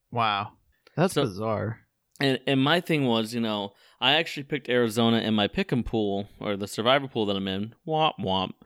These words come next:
Speaker 2: Um,
Speaker 1: Womp womp.
Speaker 2: but one of my, um, actually my sister's boyfriend, Nate,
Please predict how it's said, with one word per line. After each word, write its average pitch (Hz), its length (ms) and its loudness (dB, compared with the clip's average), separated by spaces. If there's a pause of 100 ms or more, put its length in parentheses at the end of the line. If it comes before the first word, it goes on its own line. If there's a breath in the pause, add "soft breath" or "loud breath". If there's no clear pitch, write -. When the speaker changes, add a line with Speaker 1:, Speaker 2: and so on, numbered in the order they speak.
(380 soft breath)
Speaker 2:
Um, 104 540 0
Speaker 1:
Womp 165 300 -6 (120)
womp. 131 320 -14 (440 loud breath)
Speaker 2:
but 139 300 2
one 131 240 0
of 135 60 0
my, 120 380 2
um, 107 420 0
actually 110 400 -4
my 104 180 -4
sister's 98 420 -8
boyfriend, 101 520 -2
Nate, 123 400 2